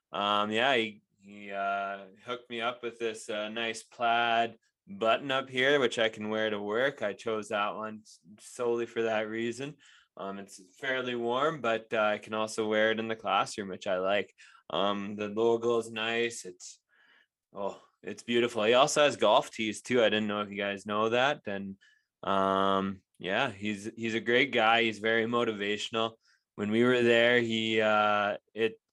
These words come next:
it really is about the brand and not about the, the clothing. Um, he,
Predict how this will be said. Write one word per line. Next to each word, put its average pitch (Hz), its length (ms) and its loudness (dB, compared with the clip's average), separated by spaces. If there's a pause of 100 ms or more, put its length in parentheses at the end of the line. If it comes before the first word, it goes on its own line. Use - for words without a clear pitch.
(100)
it 107 200 -4
really 127 380 2
is 123 140 2
about 117 300 2
the 107 80 -4
brand 104 480 -2
and 101 100 -8
not 104 220 -2
about 104 380 -4
the, 98 340 -4
the 95 80 -8
clothing. 113 580 -2 (440)
Um, 92 500 0
he, 101 720 -4